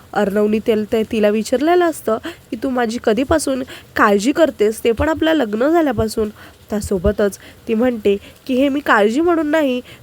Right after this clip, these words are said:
तुमची काळजी मला अजिबातच वाटत नाही आणि तुमची काळजी मला का वाटेल? मी हे तुम्हाला भाजलंय ना आणि ते बरं व्हावं म्हणून करतेय." आणि लगेचच ती तिथून उठून जाते. त्यासोबतच अर्णव हा मात्र तिला म्हणतो की, "Thank you so much, जा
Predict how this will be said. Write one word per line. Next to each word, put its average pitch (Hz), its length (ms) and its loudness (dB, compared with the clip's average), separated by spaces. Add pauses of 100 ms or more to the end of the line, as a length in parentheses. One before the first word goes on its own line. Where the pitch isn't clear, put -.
(100)
तुमची 240 300 -6
काळजी 220 360 2
मला 254 240 0
अजिबातच 233 500 0
वाटत 269 300 0
नाही 233 340 -2 (300)
आणि 233 220 -2
तुमची 254 220 -2
काळजी 262 320 0
मला 302 160 -4
का 302 300 2
वाटेल? 214 400 -2 (320)
मी 220 140 -2
हे 220 160 0 (320)
तुम्हाला 233 240 0
भाजलंय 254 540 0
ना 220 180 -2 (280)
आणि 247 200 -2
ते 302 60 0
बरं 240 300 2
व्हावं 233 400 0
म्हणून 254 400 0
करतेय." 202 420 -2 (340)
आणि 202 180 -2
लगेचच 208 500 -2
ती 240 80 -2
तिथून 233 280 -4
उठून 233 380 0
जाते. 226 320 -4 (340)
त्यासोबतच 202 480 -2
अर्णव 214 360 -2
हा 214 100 -2
मात्र 208 300 -4
तिला 214 180 -2
म्हणतो 240 420 -2 (340)
की, 247 80 -2
"Thank 233 280 -2
you 349 120 2 (100)
so 330 120 2
much, 247 160 -2 (640)
जा 269 100 0